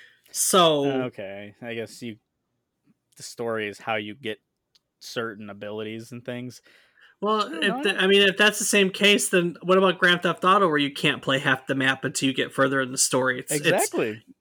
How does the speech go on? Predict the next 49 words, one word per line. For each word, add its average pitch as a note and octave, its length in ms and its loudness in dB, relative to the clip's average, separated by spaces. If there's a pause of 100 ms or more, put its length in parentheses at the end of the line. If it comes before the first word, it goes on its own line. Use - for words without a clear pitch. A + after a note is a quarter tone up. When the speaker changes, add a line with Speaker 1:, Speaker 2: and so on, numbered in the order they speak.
(100)
Speaker 2:
Where C#3 160 2
does G3 180 2
Speaker 1:
you F#3+ 80 8
Speaker 2:
the - 20 10
Speaker 1:
don't G#3 100 4
Speaker 2:
line, A3 180 2
Speaker 1:
ha- F#3+ 120 -2
Speaker 2:
where G#3+ 80 0
does E4+ 160 -2
it F#4 80 0
end? G4+ 340 0 (720)
Speaker 1:
Well, F3 180 0
the F#3 140 4
li-, F#3+ 260 2
the F3 100 6
line F#3 320 6
ends E3 320 2
with D#3+ 180 -4
the, D#3+ 180 -8
the, C#3+ 360 0
the D3 120 0
gateway D3 460 2
being C#3+ 420 -2
the C#3 120 -2
abilities. C3+ 1040 0 (340)
You C#3 120 -4
know, C3+ 380 0
th-, D3+ 720 -10
you G3 200 0
don't G#3 240 2
have F#3 360 4
to D#3 100 0
develop C#3+ 460 0
any F3+ 220 4
abilities D3 640 4
in C3+ 140 -4
either C#3 320 4
of C3+ 100 -4
those C3+ 240 -2
games C#3+ 460 2
to - 100 -4
open C#3 280 0
up C3 140 -2
the C#3 80 -6
rest C#3 200 0
of - 60 -10
the C3 120 -4
map. C3+ 300 -2
If, C3 120 -4